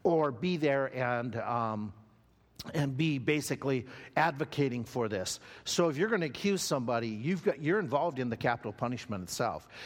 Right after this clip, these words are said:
That would, that would cause some to hesitate. And so basically, if you're ki-, if you're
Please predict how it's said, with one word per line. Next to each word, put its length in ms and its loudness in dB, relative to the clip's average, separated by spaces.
That 200 4
would, 300 -4
that 180 2
would 80 -8
cause 240 2
some 240 -2
to 60 -2
hesitate. 500 0
And 140 -8
so 260 0
basically, 540 2
if 100 -4
you're 320 2
ki-, 200 0
if 340 0
you're 460 2